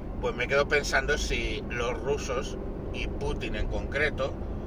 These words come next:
o la cúpula del Parlamento, o quien realmente tome las decisiones allá, que creo que básicamente es Putin, porque por eso es un sata-, sátrapa. <clears throat> Bueno,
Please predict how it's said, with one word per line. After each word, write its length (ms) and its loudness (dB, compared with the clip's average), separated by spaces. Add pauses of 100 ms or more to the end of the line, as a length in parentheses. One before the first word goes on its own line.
(540)
o 400 4
la 200 2
cúpula 800 4
del 360 -2 (1040)
Parlamento, 920 2
o 160 0
quien 360 -2
realmente 560 0
tome 260 2
las 180 6
decisiones 520 0
allá, 340 0 (280)
que 200 -2
creo 420 -2
que 160 -2
básicamente 800 0
es 300 -2 (680)
Putin, 420 -2
porque 240 -2
por 200 0
eso 100 -4
es 120 -4
un 120 -4
sata-, 460 2 (200)
sátrapa. 560 0 (1000)
<clears throat> 920 10
Bueno, 220 8